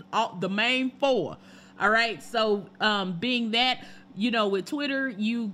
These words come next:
basically connect this to your Twitter.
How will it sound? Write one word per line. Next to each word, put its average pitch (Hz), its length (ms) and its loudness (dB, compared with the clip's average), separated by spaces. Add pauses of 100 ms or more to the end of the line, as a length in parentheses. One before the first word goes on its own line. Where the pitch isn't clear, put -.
(120)
basically 233 520 -4
connect 214 600 -4
this 233 280 -2
to - 160 -4
your 185 160 -2
Twitter. 262 460 -2